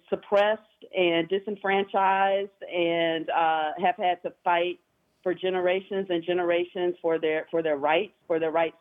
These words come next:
to protest, uh, for their right to peacefully assemble, uh, for their right to control their own local government. Um, and, uh, this, to me, I, I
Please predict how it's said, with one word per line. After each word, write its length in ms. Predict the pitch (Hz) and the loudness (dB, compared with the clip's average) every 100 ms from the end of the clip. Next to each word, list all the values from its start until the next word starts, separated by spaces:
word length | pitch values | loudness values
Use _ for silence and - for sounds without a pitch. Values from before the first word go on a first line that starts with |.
| _ | _
to 60 | - | -6
protest, 560 | 185 185 185 202 202 _ _ _ _ | -2 -2 0 0 0 _ _ _ _
uh, 220 | 175 170 165 | 0 2 2
for 160 | 170 170 | 0 -2
their 200 | 165 160 - | -2 -6 -8
right 420 | 151 165 165 165 - - | -4 2 2 0 -6 -4
to 160 | 170 151 | -4 -4
peacefully 480 | - 180 - 175 170 | -6 -8 -2 0 0
assemble, 600 | 156 - 202 202 208 202 - _ _ | -2 0 2 2 2 0 -8 _ _
uh, 480 | 175 170 165 160 160 160 | 2 4 2 0 -2 -2
for 200 | 165 165 | -2 0
their 160 | 165 | -2
right 320 | 160 165 170 - - | 0 0 0 -6 -4
to 200 | 175 165 | -4 -2
control 420 | 175 151 180 175 | -6 -2 0 2
their 180 | 175 165 | 2 2
own 140 | 165 | 2
local 240 | 165 160 147 | 0 -4 -2
government. 540 | 160 185 196 196 196 - _ _ _ | 0 0 0 -2 -4 -8 _ _ _
Um, 480 | 185 170 170 165 165 | 0 2 0 -2 -4
and, 560 | 180 175 175 170 165 180 | 0 2 2 0 -2 -2
uh, 120 | 180 156 160 | -2 -2 0
this, 200 | 196 196 _ - | 0 -2 _ -8
to 80 | |
me, 320 | 175 180 185 - | -2 0 -2 0
I, 140 | 175 156 | -2 -2
I 100 | 160 | -6